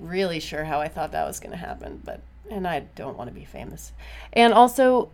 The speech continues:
I think I live in a condo now, and I think there might be a dude with a leaf blower, or a lady with a leaf blower, uh, wandering back and forth outside my window. <laughs> So if you hear a giant machine coming at me, don't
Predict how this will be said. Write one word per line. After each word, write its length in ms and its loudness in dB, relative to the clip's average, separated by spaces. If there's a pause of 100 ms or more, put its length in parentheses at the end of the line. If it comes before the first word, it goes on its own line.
(100)
I 140 6
think 420 2 (120)
I 80 4
live 140 6
in 60 6
a 80 6
condo 440 2
now, 320 4
and 280 0
I 80 0
think 200 -8
there 160 -2
might 180 -2
be 160 -2
a 40 -2
dude 340 -4
with 120 -6
a 60 -4
leaf 260 -6
blower, 400 2 (120)
or 120 6
a 40 6
lady 260 2
with 140 -4
a 40 -4
leaf 220 -6
blower, 380 0 (100)
uh, 320 0
wandering 480 -2
back 200 -2
and 100 -6
forth 240 -6
outside 320 -2
my 100 0
window. 380 0
<laughs> 60 4 (220)
So 180 4
if 160 -4
you 120 0
hear 400 0 (280)
a 60 -4
giant 380 -2
machine 340 0
coming 340 -2
at 140 0
me, 120 -6
don't 280 -4